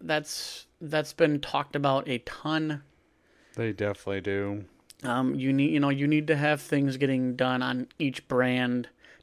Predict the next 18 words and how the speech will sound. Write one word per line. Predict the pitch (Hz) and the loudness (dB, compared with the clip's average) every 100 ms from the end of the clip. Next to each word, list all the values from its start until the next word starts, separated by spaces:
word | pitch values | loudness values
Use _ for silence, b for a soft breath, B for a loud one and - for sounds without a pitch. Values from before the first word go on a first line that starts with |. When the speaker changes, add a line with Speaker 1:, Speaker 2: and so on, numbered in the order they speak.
| - | 0
Speaker 1:
not | 127 127 | 0 2
just | 131 117 - | -2 -4 -6
one. | 135 160 160 160 156 143 b b b b b b - | 0 4 4 4 0 -4 b b b b b b -4
You | 139 | 0
know, | 131 127 | 2 2
that's | 123 131 - | 4 2 2
why | 131 127 | 2 2
they | 127 123 | 2 0
made, | 123 123 123 - | 2 0 0 -4
you | 143 | -4
know, | 120 117 | -2 -2
the | 117 | 0
heavyweight | 120 120 120 123 | 0 2 0 -2
championship, | - - 120 120 117 - 131 127 - _ _ _ | -4 -4 -4 -6 -8 -4 -4 -4 -10 _ _ _
you | 135 | -4
know, | 123 123 139 | -4 -4 -6
for | - 123 | 0 0
Raw, | 123 139 147 143 143 | 4 6 6 6 2